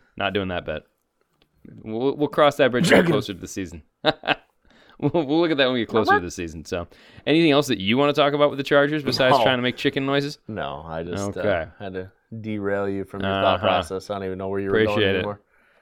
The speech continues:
Speaker 1: There's, uh, there's also some, yeah, we talked about the, the second year guy that's, that's starting, Josh Palmer, is getting some love
Speaker 2: Oh, yeah.
Speaker 1: in training camp. He's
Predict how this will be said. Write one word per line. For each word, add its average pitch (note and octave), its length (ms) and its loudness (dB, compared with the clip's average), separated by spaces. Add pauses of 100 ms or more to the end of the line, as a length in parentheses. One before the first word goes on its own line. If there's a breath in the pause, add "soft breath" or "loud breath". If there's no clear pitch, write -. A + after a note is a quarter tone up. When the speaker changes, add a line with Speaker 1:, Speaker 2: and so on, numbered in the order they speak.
(140)
Speaker 1:
There's, A2+ 320 2
uh, A#2 220 4
there's A#2+ 160 -2
also C3 380 4
some, G#2+ 500 -2
yeah, A#2 140 2
we G#2+ 140 0
talked A#2 280 2
about G2+ 240 2
the, G2 180 0
the F#2+ 100 -4
second G#2 260 -2
year G2 160 -6
guy F#2 220 -2
that's, F2+ 220 -8
that's - 200 -8
starting, F2+ 260 -4
Josh F#2 260 -2
Palmer, F2+ 360 -6
is F#2+ 140 -6
getting F#2 200 -6
some F2 200 -6
love F2+ 220 -4 (120)
Speaker 2:
Oh, - 120 -18
yeah. - 120 -12
Speaker 1:
in F#2 480 -4
training F#2+ 320 -4
camp. F#2 300 -6
He's F2+ 320 -10